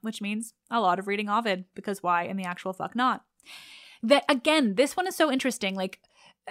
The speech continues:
as much as these were stories I've already told you, I really wanted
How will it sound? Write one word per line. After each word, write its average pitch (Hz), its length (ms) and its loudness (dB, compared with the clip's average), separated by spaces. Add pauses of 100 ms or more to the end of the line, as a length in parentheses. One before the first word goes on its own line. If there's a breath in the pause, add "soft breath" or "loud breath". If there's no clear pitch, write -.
as 254 260 4
much 277 200 0
as 339 100 4
these 285 180 0
were 247 120 -2
stories 220 320 0
I've 208 80 0
already 190 220 4
told 190 340 -2
you, 262 140 -2
I 226 80 -2
really 240 420 0
wanted 196 560 0